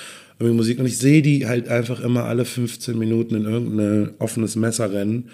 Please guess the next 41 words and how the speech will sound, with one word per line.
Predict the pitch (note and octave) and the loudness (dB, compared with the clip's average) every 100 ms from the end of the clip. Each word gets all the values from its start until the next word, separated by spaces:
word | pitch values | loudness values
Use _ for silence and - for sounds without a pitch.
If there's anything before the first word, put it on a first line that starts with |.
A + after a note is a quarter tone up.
| - - - - - - | -20 -20 -20 -20 -18 -4
Und | A2+ | -4
ich | G#2 | -2
hab | A#2 | -2
halt, | A#2+ G#2 - | -2 -4 -8
ich | A2+ | 2
weiß, | A#2 B2 - | 4 4 0
die | A2 | -2
Anfangszeit | G#2+ A#2+ B2 A#2 A2 A2+ A2+ | 0 0 0 -2 -2 -2 -2
halt | A2 - | -4 0
immer | A#2+ B2 A#2 A2 | 4 4 4 2
wieder | A2 G#2+ | 0 0
gewarnt | G2+ G2 G#2 G#2 | 0 0 0 0
und | G2+ | -4
ich | F2+ | -8
so, | G#2+ | -2
„Ey, | A2+ A#2+ | 2 4
mach | A#2+ A#2+ | 4 2
das | - A#2+ | 0 -6
nicht, | A#2 A2+ A2+ A2+ | -2 0 -2 -6
mach | A2+ | -6
das | A#2+ - | -8 -4
nicht, | A2 A2+ G#2+ - - - - | -2 -2 -6 -14 -20 -14 -10
mach | A2 | -8
das | A#2 - | -6 -4
so, | A#2 A2+ | -2 0
mach | A2 G#2+ | -2 -8
das | G#2 | -8
so.“ | A2+ G#2+ - - - | -6 -8 -10 -20 -18
Es | - A#2 | -8 0
bringt | A#2+ B2+ B2+ | 2 2 2
nichts. | A2 F2+ | -4 -4
Ich | A#2+ | -2
hab | |
ja | B2 | -2
selber | G2+ A2 G#2+ G2 | 2 2 2 0
nicht | F#2+ - | -2 -6
gehört, | - E2+ F2 F2 | -12 -10 -12 -12
als | - - | -16 -10
mir | F#2 F2+ | -8 -6
jemand | F2 F2 E2 | -6 -6 -8
alles, | - E2 - - | -10 -12 -12 -14